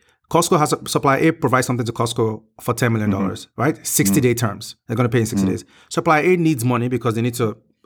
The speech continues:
Speaker 1: turn over inventory, whatever.
Speaker 2: They don't wanna wait for sixty
Speaker 1: Suppli-,
Speaker 2: days. <laughs>
Speaker 1: supplier A tells Costco, "Hey, instead of ten million, why don't I will reduce the price to nine point five if you pay me on ten days terms," right?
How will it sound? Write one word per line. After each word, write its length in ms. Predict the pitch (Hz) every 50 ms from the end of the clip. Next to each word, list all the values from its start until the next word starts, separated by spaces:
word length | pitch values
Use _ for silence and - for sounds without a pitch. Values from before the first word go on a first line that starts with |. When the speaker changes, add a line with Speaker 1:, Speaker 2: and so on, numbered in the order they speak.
| -
Speaker 1:
turn 160 | - 131 123
over 220 | 120 110 110 110 113
inventory, 380 | 113 107 110 110 107 - 117
whatever. 240 | 104 104 107 104 104
Speaker 2:
They 80 | - 123
don't 140 | 156 180 156
wanna 100 | 131 139
wait 100 | - -
for 100 | 131 127
sixty 240 | - 151 - 160
Speaker 1:
Suppli-, 80 | 160 156 120 113
Speaker 2:
days. 300 | 110 - - - - - - - -
<laughs> 120 | 139 -
Speaker 1:
supplier 360 | - - 170 165 165 160 185 196 - -
A 100 | 190 202
tells 300 | 202 - 170 165 165 170
Costco, 380 | - - 151 151 - - - 123
"Hey, 240 | 170 151 120 107 -
instead 200 | 131 151 - 220
of 80 | 180 127
ten 180 | - 170 147 139
million, 360 | 127 117 117 113 113 131 127 _ _ _ _ _ _ _ _ _ _ _ _ _ -
why 160 | 127 147 175
don't 180 | 196 196 180 -
I 120 | - 135
will 120 | 135 139 127
reduce 300 | 127 131 123 160 185 185
the 80 | 151
price 220 | 117 - 139 127 -
to 60 | 117
nine 180 | 113 120 117 -
point 180 | - 110 107
five 400 | - 110 104 117 139 139 - - _ _
if 140 | - 135 -
you 60 | 135 113
pay 180 | - 147 139
me 100 | 131 123
on 100 | 113 107
ten 180 | - - 139 127
days 140 | 110 104 -
terms," 360 | - - 98 95 95 - - - _ _ _ _ -
right? 220 | 113 110 143 -